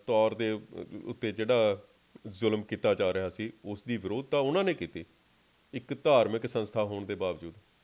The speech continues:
ਸੋ ਉੱਥੋਂ, ਅ, ਦੇਖਿਆ ਕਿ ਸਿੱਖਾਂ ਦੀ ਜਿਹੜੀ ਸਮੁੱਚੀ,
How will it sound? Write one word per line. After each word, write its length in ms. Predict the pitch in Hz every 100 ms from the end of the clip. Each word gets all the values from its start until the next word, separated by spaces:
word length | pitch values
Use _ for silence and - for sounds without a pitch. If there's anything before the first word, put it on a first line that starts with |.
| _ _ _ _ _ -
ਸੋ 260 | - 190 -
ਉੱਥੋਂ, 720 | 160 226 - 214 214 220 214 220 - _ _ _ -
ਅ, 380 | 127 127 127
ਦੇਖਿਆ 560 | 120 113 113 104 123 123
ਕਿ 520 | 156 175 170 165 165 135 - _ _ _ _ _
ਸਿੱਖਾਂ 460 | - - 147 - 160
ਦੀ 120 | 170
ਜਿਹੜੀ 200 | 170 190
ਸਮੁੱਚੀ, 1080 | 175 - 131 123 143 - 202 190 175 156 139